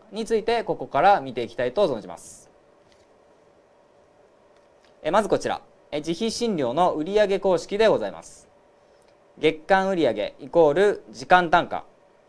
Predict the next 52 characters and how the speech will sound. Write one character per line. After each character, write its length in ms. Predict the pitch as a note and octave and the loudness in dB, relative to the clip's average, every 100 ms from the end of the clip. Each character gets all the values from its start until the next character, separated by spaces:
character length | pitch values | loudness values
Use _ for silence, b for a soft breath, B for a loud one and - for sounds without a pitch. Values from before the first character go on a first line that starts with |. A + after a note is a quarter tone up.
| - | -8
か 140 | C#3 | -4
け 160 | D#3+ E3 | 2 4
る 180 | G#3 C#3+ | 4 2
ベ 80 | |
ッ 80 | C3 | 0
ド 100 | C#3+ | -2
数 240 | B2+ G2 - _ _ _ _ _ | -4 -8 -12 _ _ _ _ _
か 140 | D3+ | -2
け 180 | D3 F3 | 0 2
る 200 | G3+ A3+ | 2 2
稼 180 | - C3 | -2 0
働 200 | C3 G2+ | 0 0
率 360 | - - - _ _ _ _ _ | -8 -16 -18 _ _ _ _ _
か 120 | D#3 | -4
け 120 | G#3 | 4
る 240 | A3 A3+ - | 6 6 2
月 180 | B2+ B2+ | -8 -4
間 240 | F#3 F3+ | -2 -4
診 260 | E3+ G3 F3+ | -4 -6 0
療 240 | F#3+ G#3+ | 2 2
時 140 | A#2 G#2+ | 2 2
間 160 | C3 | 0
数 240 | - F2+ - _ _ _ _ _ | 0 -12 -18 _ _ _ _ _
と 100 | B3 | 4
な 80 | F3 | 4
り 80 | G#2 | 2
ま 100 | - | -8
す。 360 | - - - _ _ _ _ _ _ _ - | -18 -20 -20 _ _ _ _ _ _ _ 2
こ 100 | G3 | 6
こ 100 | A#3 | 8
で 120 | G3+ | 6
で 60 | - | 4
す 80 | |
ね、 200 | E3 E3 - | 0 0 -2
え 120 | C3+ | -6
ー、 20 | |
時 140 | A#2 B2+ | -4 2
間 260 | F3 F3 | 2 2
単 220 | F3 F#3 C3+ | 0 0 0
価 120 | A2 | -2
は 100 | G2+ | 0
平 200 | E3+ F#3+ | -2 -2
均 240 | G#3 G3+ | -4 -2
で、 400 | G#3 E3+ C3 B2 | 0 0 2 0
え 20 | A2+ | -2
ー、 20 | |
三 280 | - G#3 G#3+ | -4 -2 0
万 220 | G#3+ G#3+ | 0 0
円 120 | G3+ | 2
程 140 | A3+ | 2
度 80 | C3+ | 2
と、 200 | F2 - | -2 -12